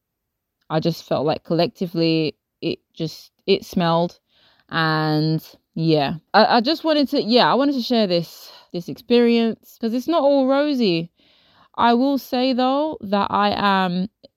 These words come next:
extremely fortunate to have worked with so many amazing organizations and brands and people actually who will pay.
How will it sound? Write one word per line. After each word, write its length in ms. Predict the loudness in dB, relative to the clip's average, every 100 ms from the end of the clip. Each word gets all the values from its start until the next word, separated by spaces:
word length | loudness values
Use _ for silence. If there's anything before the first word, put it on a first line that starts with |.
| _ -10
extremely 1700 | -10 -12 -14 -8 0 2 4 4 4 2 0 -2 -2 -6 -6 -10 -12 -4
fortunate 800 | 0 0 -2 -6 -4 -2 -4 -6 _
to 140 | -8
have 200 | -6 -4
worked 420 | 0 2 2 -2
with 140 | -10 -10
so 680 | -12 -4 0 0 0 -2 -6 _ _ -8
many 480 | -4 0 0 -2 -4
amazing 1120 | -4 -2 0 0 0 0 -2 -2 -2 -2 -2
organizations 1300 | -2 -2 -2 -2 -2 -2 0 0 -2 -6 -6 -4 -8 _ _ _
and 280 | -6 -6 -6
brands 760 | -4 -2 0 0 0 -2 -4 _ _ _ -10
and 420 | -4 -2 -2 -4 -8 -16 -20 _
people 360 | 2 2 2 0
actually 800 | 0 -4 -4 -2 0 -2 -4 -4
who 520 | 0 2 2 2 -2 -6 _ _ _ _ -4
will 180 | -2 -2
pay. 540 | 0 0 2 0